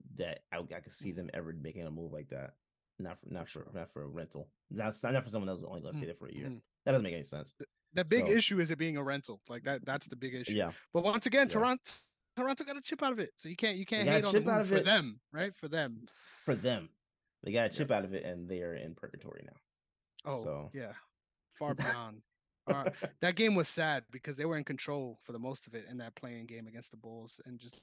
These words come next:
Speaker 2: let it slip away towards the end. Uh, but anyway,
Speaker 1: How
Speaker 2: we gotta, we gotta get through this list 'cause it, <laughs> we'll be here
Speaker 1: Right.
Speaker 2: all night, bro. <laughs>
Speaker 1: But the story on that game, though, you lost to De-, DeRozan's daughter.
Speaker 2: Oh, yes.
Speaker 1: That's fitting as hell.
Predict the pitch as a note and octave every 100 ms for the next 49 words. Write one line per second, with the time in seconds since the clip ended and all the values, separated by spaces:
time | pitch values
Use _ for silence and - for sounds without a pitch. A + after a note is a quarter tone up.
0 | C3 A#2+ - C#3+ C3+ C3+ E3 D3+ C#3+ C3+
1 | C#3 D#3+ C3+ _ _ - _ _ - C3
2 | C3 G#3 C4 A#3+ G3 E3+ E3+ F3+ A3 F#3+
3 | G#3+ A#3+ G3+ A3+ G#3+ G#3 F3+ G#3+ F3+ -
4 | - F#3 F#3+ G#3 G#3 A3 G#3+ G#3+ C4 -
5 | - - - - D#3 D3 D3 - D4 F4
6 | - - - - E3+ G3+ D3+ - F#3 F3+
7 | D#3+ B2 A#2 A2 G#2+ G#2+ A#2 B2 C3+ C#3+
8 | C#3 - _ _ _ _ - G#2 G2+ G#2
9 | G#2 G#2 A2+ B2 A2+ - - - _ _
10 | _ - A2 F#2 F#2+ - C2+ F#2+ G2+ E2+
11 | E2 - C#2+ G1+ - _ _ _ _ _
12 | _ _ _ - C#3 A#2+ A#2+ A#2+ - -
13 | - - _ _ - C#3 A#2+ F2+ - F2+
14 | D2